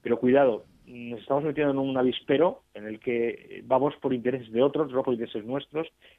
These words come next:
y de cerrarse las fronteras con esas grandes, eh, sanciones que dice la Unión Europea que va a hacer. Fíjense que antes hablaban de guerra y de conflicto militar y ahora, eh, no hacen más que hablar de sanciones económicas. ¿A quién beneficiará? Será Estados Unidos,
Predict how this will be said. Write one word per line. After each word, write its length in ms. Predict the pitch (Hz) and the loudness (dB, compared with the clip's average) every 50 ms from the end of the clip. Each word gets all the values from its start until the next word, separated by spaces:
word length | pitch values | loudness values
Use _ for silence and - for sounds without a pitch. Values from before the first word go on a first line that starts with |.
| _ _ | _ _
y 60 | - | 2
de 80 | 147 143 | 2 4
cerrarse 420 | 151 143 143 165 185 180 - 170 | 4 4 6 4 4 4 0 -2
las 180 | 135 127 123 - | -2 -2 -4 -6
fronteras 460 | - 117 117 107 - 156 147 139 - | -8 -8 -8 -4 -2 0 0 0 -2
con 120 | - 127 | -4 -8
esas 200 | - - 139 123 - _ _ - _ _ | -6 -6 -6 -6 -6 _ _ -20 _ _
grandes, 480 | - 135 151 165 156 139 120 107 95 - _ _ _ _ _ _ _ - | 4 4 4 4 4 2 -4 -6 -6 -8 _ _ _ _ _ _ _ -6
eh, 720 | 120 113 113 110 107 104 101 101 101 101 101 98 98 - - - | -2 0 0 2 2 2 0 0 -2 -2 -2 -4 -6 -8 -8 -8
sanciones 580 | 139 120 117 - - 151 160 151 131 110 - - | -8 -8 -8 -4 0 2 2 2 2 0 -2 -4
que 140 | - 113 | -4 -2
dice 460 | 113 131 131 - - 131 123 117 110 - - - - _ | 0 0 -2 -2 -2 0 0 0 0 -2 -8 -20 -12 _
la 140 | 110 117 117 | 0 2 2
Unión 160 | 120 123 123 | 2 4 2
Europea 460 | 123 120 117 117 - 135 131 131 120 | 4 4 4 2 2 2 2 2 2
que 160 | - 123 117 | 2 0 2
va 140 | 117 123 127 | 4 4 4
a 40 | 117 | 4
hacer. 460 | - - - 139 143 131 101 - - _ _ _ _ | 2 0 0 2 2 2 2 0 -6 _ _ _ _
Fíjense 380 | - 123 - - 127 - - 135 | -14 -8 -6 -6 -6 -4 -4 -4
que 60 | 131 | -4
antes 180 | 135 127 123 120 | -4 -4 -4 0
hablaban 240 | 123 123 131 131 | 2 2 2 2
de 100 | 120 117 | 2 2
guerra 260 | 110 123 131 127 123 117 | 2 4 2 2 2 0
y 20 | |
de 60 | 110 | -2
conflicto 560 | - 110 104 - - - 117 - 120 110 104 - - - - - - | -2 -4 -4 -6 -8 -16 -8 -4 -4 -4 -4 -6 -10 -16 -16 -6 -2
militar 480 | 117 113 110 104 - 135 139 143 - - - - _ - | 0 2 4 6 8 8 8 6 4 -4 -18 -20 _ -4
y 100 | 110 117 | 0 4
ahora, 400 | 117 120 127 127 135 143 143 - - | 6 6 8 8 8 6 6 2 -4
eh, 260 | 117 110 110 107 104 | -12 -10 -10 -10 -10
no 360 | 104 104 107 113 117 120 123 120 | -12 -14 -12 -8 -4 -4 -4 -4
hacen 340 | 117 - _ - 123 120 | -4 -6 _ -12 -12 -10
más 180 | 117 123 120 - | -10 -12 -12 -12
que 100 | _ 131 | _ -10
hablar 200 | 117 113 120 123 | -8 -6 -6 -4
de 120 | 123 131 - | -6 -6 -8
sanciones 440 | - 117 107 - - 127 120 - - | -8 -10 -10 -8 -8 -8 -8 -10 -10
económicas. 540 | - - 135 156 165 139 117 - 107 101 - _ - - - - | -8 -6 -4 -4 -4 -4 -6 -6 -8 -10 -10 _ -20 -20 -4 -4
¿A 80 | 120 117 | -2 0
quién 140 | - 143 139 | 2 2 4
beneficiará? 500 | 135 135 127 135 120 139 143 156 170 - | 4 2 0 0 0 2 4 4 4 4
Será 100 | 175 175 | 0 0
Estados 300 | 170 - 160 147 - 151 | 0 0 -2 -2 -2 -4
Unidos, 260 | 175 180 139 107 | -2 -2 -2 -2